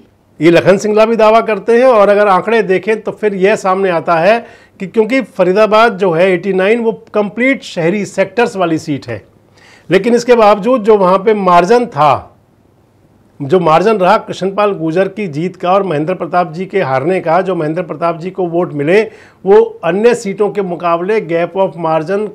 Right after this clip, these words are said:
कम था, हार का मार्जिन कम था। इसलिए लखन सिंगला वो भी कहते हैं कि मैंने यहाँ मेहनत की है, तो वो यहाँ पर मुझे अव्वल नज़र आते हैं। अगर अगली विधानसभा की सीट की आपसे बात कर लें तो फिर एनआईटी की बात कर लेंगे।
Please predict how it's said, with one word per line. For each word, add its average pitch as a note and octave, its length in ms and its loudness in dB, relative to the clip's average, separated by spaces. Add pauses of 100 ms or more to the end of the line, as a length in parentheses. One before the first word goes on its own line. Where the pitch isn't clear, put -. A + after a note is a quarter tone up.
(100)
कम F#3 240 -2
था, F3+ 420 0 (240)
हार D3+ 260 2
का F3 160 -2
मार्जिन E3 380 -4 (120)
कम D#3+ 180 2
था। A2 260 -18 (920)
इसलिए A3 280 2
लखन G3+ 280 2
सिंगला G#3 260 0
वो G3 140 4
भी A3 120 0
कहते G3+ 240 0
हैं G#3+ 100 0
कि G#3+ 100 -8
मैंने G3 180 0
यहाँ G3 100 0
मेहनत F#3 260 -2
की A3 140 -6
है, A3 100 2
तो G#3 180 -4
वो G3+ 180 2
यहाँ D#3+ 220 -2
पर F3 120 -2
मुझे F3 220 -2
अव्वल C#3+ 280 0
नज़र A2+ 180 -6
आते G#2+ 220 -12
हैं। G2+ 180 -18 (1000)
अगर G#3 200 4
अगली G#3 240 2
विधानसभा G#3+ 520 0
की G#3+ 120 -8
सीट G3 240 -8
की - 160 -6
आपसे F#3 300 0
बात F3+ 260 0
कर F#3 140 -4
लें G3+ 180 -2
तो F3 120 -8
फिर G3 160 -2
एनआईटी F#3 420 0
की F3+ 100 -4
बात E3 180 -2
कर D#3 140 -8
लेंगे। C#3+ 340 -8